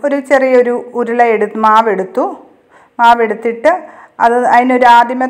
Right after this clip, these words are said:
തന്നെ അതിനൊരു ഉരുണ്ട ഷേപ്പ് ആക്കുക. എന്നിട്ട് നമ്മൾ മറ്റേ കൈ വെച്ചൊന്ന് പ്രസ് ചെയ്യുക.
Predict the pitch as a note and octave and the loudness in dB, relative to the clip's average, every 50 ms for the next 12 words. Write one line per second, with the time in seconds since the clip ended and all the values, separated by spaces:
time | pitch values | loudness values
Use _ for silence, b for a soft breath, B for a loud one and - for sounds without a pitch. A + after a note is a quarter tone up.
0 | C4 C4 C4 C4 C4 A#3+ A#3 A#3 A3+ A3+ A3+ B3+ B3+ B3+ A#3 A#3 B3 C4 - A#3+ | -4 -4 -2 2 2 4 4 4 2 0 -2 -6 -4 -4 -4 -4 -4 -6 -6 -8
1 | A#3 A3 A3+ A#3+ A#3+ A#3 A#3+ A#3+ - A#3+ G#3+ A3+ A3 - A3+ G3 F#3+ F#3+ F#3+ F#3+ | -10 -10 -8 -8 -4 -4 -4 -4 -4 -4 -4 -4 0 2 2 2 2 0 -4 -6
2 | F#3+ A3+ C#4 - - - G#3+ A3+ A#3+ B3 B3 B3+ B3 A3 G#3+ A3 A#3+ C4 B3 A3+ | -4 -4 -4 -4 -6 -10 -8 -8 -6 -4 -2 0 0 0 0 0 0 0 0 -2
3 | - - B3+ B3+ B3+ A#3+ G#3+ G#3 G3+ G3+ G3+ - G#3+ G#3+ G#3 G#3+ G3+ G3+ G3 G3+ | -2 -2 -4 -2 -2 -2 -2 -2 -4 -6 -8 -10 -12 -12 -8 -6 -6 -6 -6 -6
4 | - A#3+ G#3 F3 F3+ G3+ A#3 - | -6 -4 -4 -4 -2 -4 -6 -6